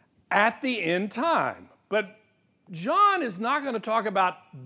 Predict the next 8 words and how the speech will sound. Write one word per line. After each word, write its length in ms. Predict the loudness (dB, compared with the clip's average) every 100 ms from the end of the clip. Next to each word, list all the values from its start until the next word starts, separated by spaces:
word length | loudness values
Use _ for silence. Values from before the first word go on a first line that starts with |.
| -2
that 380 | 2 2 0 -2
Antichrist. 1080 | -4 -2 -2 -2 -2 0 0 0 -2 -6 -14 _ -20 -12
He's 300 | 0 2 4
gonna 180 | 4 2
talk 380 | 2 0 -2 0
about 280 | 2 2 2
a 160 | 0 -2
group 760 | -4 -8 -2 4 4 4 -2